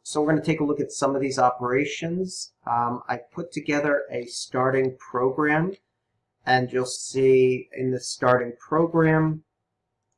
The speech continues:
I made sure to put good comments. And remember, uh, as we talked about in a previous video,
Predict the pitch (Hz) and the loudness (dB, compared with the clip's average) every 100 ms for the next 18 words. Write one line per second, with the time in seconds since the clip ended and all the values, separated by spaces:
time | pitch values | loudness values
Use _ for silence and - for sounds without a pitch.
0 | _ _ _ _ _ _ _ _ _ _ | _ _ _ _ _ _ _ _ _ _
1 | _ _ _ _ _ - 123 123 131 131 | _ _ _ _ _ -6 -2 0 0 0
2 | - 135 127 - - - - 131 - - | 2 2 2 -4 -8 -8 0 -2 -2 0
3 | 135 143 160 214 208 - 120 117 123 131 | 2 2 0 -4 -8 -10 -8 -4 0 0
4 | 127 123 120 120 110 113 110 - 117 123 | 2 0 -2 -4 -2 0 0 -4 -10 -12
5 | - 135 135 127 127 - 131 127 117 - | -2 0 0 -2 -2 -4 -4 -2 -4 -6
6 | 139 151 160 151 151 | -2 2 4 4 2